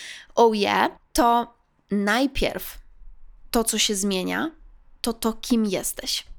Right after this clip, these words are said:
Najpierw transformujemy to ucieleśnienie tego nowego poziomu. Dlaczego? Dlatego, że kiedy my wczuwamy się w to,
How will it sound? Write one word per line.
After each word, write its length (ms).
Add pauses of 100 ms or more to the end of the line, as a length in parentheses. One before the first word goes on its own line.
(220)
Najpierw 840 (360)
transformujemy 1040
to 320
ucieleśnienie 1040 (140)
tego 220
nowego 400
poziomu. 540 (280)
Dlaczego? 560 (400)
Dlatego, 680
że 200 (200)
kiedy 420
my 640 (800)
wczuwamy 760
się 360 (260)
w 80
to, 160